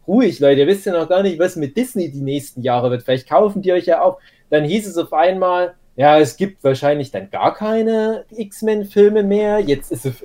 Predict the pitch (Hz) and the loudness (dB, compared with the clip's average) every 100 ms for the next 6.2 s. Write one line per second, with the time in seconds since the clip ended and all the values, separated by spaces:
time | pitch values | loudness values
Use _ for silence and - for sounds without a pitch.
0 | - 156 143 139 123 135 139 - 123 135 | -6 -4 -2 -4 -6 -6 -6 -4 0 2
1 | 135 - - - - 107 117 - - 113 | 0 -2 -16 -20 -12 -10 -10 -10 -8 -4
2 | 117 107 113 151 196 170 180 180 180 165 | -4 -4 -6 -8 -6 -4 -2 0 -2 -2
3 | 117 98 - - 247 233 214 220 220 202 | -4 -6 -12 -4 0 0 4 4 2 2
4 | 220 214 214 202 _ - _ _ _ _ | 2 2 -2 -8 _ -20 _ _ _ _
5 | - 156 156 - 208 277 269 196 214 208 | 2 4 4 4 2 2 -2 2 2 2
6 | - | -16